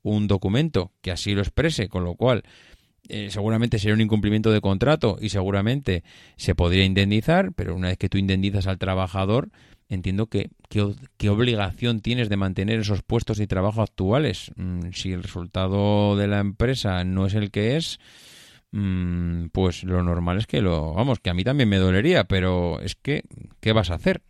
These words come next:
Es que no veo otra opción. Por último, el nuevo modelo que proponen para algunas tiendas no tienen en cuenta los hábitos y cultura de los consumidores. Mm, a ver, ¿alguien en su sano juicio cree que los modelos de negocio que propone un supermercado no tienen en cuenta los hábitos de los consumidores?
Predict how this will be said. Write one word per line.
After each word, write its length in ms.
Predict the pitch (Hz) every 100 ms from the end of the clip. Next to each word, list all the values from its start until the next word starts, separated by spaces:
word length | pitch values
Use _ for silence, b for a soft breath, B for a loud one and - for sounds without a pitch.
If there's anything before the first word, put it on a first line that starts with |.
| -
Es 80 | -
que 140 | - 98
no 120 | 123
veo 160 | 117
otra 200 | 92 92
opción. 320 | 90 - 180 - _ B B B B B B B B B B
Por 140 | 123 156
último, 340 | 156 101 87 -
el 100 | 120
nuevo 180 | 165
modelo 380 | 185 175 143 113
que 140 | 107 113
proponen 420 | 113 123 156 135
para 160 | 117
algunas 280 | 113 147 143
tiendas 320 | - 170 180
no 120 | 156 139
tienen 220 | 156 147
en 100 | 139
cuenta 260 | 156 160
los 160 | 143 127
hábitos 300 | 147 156 147
y 20 |
cultura 380 | 139 135 139 156
de 80 | 143
los 140 | 127
consumidores. 800 | - 107 117 113 113 98 - - - _ -
Mm, 400 | 90 87 85 85 -
a 100 | 92
ver, 280 | 87 - _ _
¿alguien 300 | - 98 131
en 60 | 147
su 100 | 117
sano 200 | 110 95
juicio 280 | 104 98 85
cree 340 | 101 107 85 b b b b b b b _
que 140 | 110
los 180 | 98 95
modelos 500 | 95 92 95 139 143
de 100 | 113
negocio 400 | 107 92 117 120
que 120 | 104 98
propone 360 | 92 85 117
un 60 | 120
supermercado 680 | 104 98 90 85 - 110 95
no 220 | 95 107
tienen 240 | 139 139
en 100 | 107
cuenta 320 | 95 113 110
los 140 | 92 90
hábitos 320 | 98 101 95
de 60 | 92
los 120 | 90
consumidores? 840 | 92 87 87 82 85 110 165 -